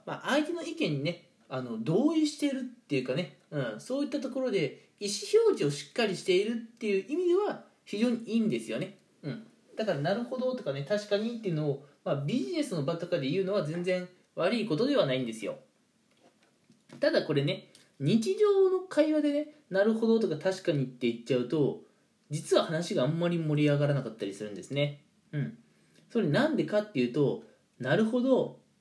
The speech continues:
「確かに」とか言って、相手の意見に同意してしまうと、もうそっから先ね、話膨らまないんですよね。うん。あの、例えばね、「なるほど、確かにその意見はこういうところがいいね。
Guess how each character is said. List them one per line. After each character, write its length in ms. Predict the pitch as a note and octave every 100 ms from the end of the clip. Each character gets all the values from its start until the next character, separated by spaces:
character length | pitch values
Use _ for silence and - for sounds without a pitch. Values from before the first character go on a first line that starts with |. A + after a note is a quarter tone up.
| _ _ _ _ -
「確 320 | G#3 B3 -
か 120 | A3+
に」 320 | F#3 C3+ G#2+ -
と 80 | -
か 80 | A2+
言 100 | A2
っ 20 |
て、 380 | E3+ B2 - - -
相 240 | D#3 B3
手 100 | B3+
の 80 | C4+
意 180 | - A#3+
見 240 | A#3 F3+
に 140 | B2+ A2+
同 260 | D3 F3+ G3
意 60 |
し 60 | F3+
て 80 | F#3
し 100 | F3+
ま 120 | F3
う 120 | D#3
と、 340 | G3+ D3+ - - _ _ _ _ _ _ _ _ _ _ _ _ _
も 80 | G#3
う 20 |
そ 240 | - - A3
っ 120 | -
か 120 | -
ら 80 | E4+
先 220 | D#4 C4+
ね、 100 | B3+
話 320 | - A#3+ D4+
膨 320 | F4+ - - F4
ら 100 | G4+
ま 100 | G4+
な 80 |
い 60 | G4
ん 60 | F3+
で 80 |
す 140 | B2 A#2
よ 80 | C3
ね。 260 | F3 - _ -
う 100 | D3
ん。 220 | A#2+ - - _ _ _ _ _ _ _ _ _ _ _ _ _ _ _ _ _ -
あ 120 | C3+
の、 160 | C3 B2+
例 220 | D3+ D4+
え 40 | E4
ば 80 |
ね、 280 | B2+ D3+ - - _
「な 140 | C#3 F3+
る 100 | C4
ほ 140 | D4
ど、 320 | C#4 A3 - - _
確 280 | - E4 E4
か 100 | -
に 140 | D#3 B2+
そ 140 | G#3+
の 160 | A#3+ B3
意 80 | A#3+
見 220 | A#3+ F3+
は 100 | C3
こ 360 | - A3 C#4 E4
う 40 |
い 80 | D#4
う 100 | D#4+
と 120 | D#4
こ 120 | D#4
ろ 100 | D4
が 100 | C4
い 280 | B2 C#3+ E3+
い 20 |
ね。 260 | C#3 E3+ -